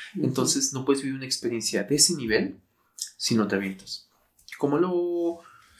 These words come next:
Speaker 2: lo puedes minimizar? No la pienses tanto. No le des cabida al miedo. El miedo lo vas a sentir. No le de-, no, no dejes que haga casa en tu cabeza.
Speaker 1: Mm.
Speaker 2: Sentirlo está bien, pero no dejes que se anide y que diga,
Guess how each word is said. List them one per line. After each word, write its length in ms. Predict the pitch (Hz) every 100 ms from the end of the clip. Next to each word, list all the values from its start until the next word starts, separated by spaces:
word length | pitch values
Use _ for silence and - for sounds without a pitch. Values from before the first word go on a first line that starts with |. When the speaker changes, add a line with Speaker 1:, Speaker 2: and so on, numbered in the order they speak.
| - - _ _ -
Speaker 2:
lo 160 | 147 135
puedes 180 | 160
minimizar? 500 | 160 147 135 165 190 -
No 120 | 156
la 120 | 156 143
pienses 300 | 101 - -
tanto. 260 | - - - _ _ _ _ -
No 140 | 147
le 60 | 156
des 120 | 156
cabida 260 | - 135 113
al 80 | 110
miedo. 180 | - - _ _ _ -
El 120 | 123
miedo 180 | 202 196
lo 120 | 185
vas 180 | 127 -
a 100 | 110
sentir. 300 | 98 - - _ _ _ _ _ _ _ _ _ _ - -
No 220 | 139 139 147
le 120 | 147
de-, 340 | 139 139 - -
no, 460 | 135 143 147 147
no 520 | 147 151 156 156 - -
dejes 340 | 131 143 -
que 100 | -
haga 240 | 123 120 -
casa 360 | 123 117 135
en 100 | 131 101
tu 100 | 95
cabeza. 440 | 95 98 - - _ _ _
Speaker 1:
Mm. 320 | 202 185 185 -
Speaker 2:
Sentirlo 400 | - 120 117 185
está 160 | - 101
bien, 180 | 98 - _ _ _ _ -
pero 200 | 98 104
no 80 | 110
dejes 240 | 110 113
que 100 | -
se 160 | - 101
anide 260 | 101 104
y 80 | 113
que 80 | -
diga, 340 | - - -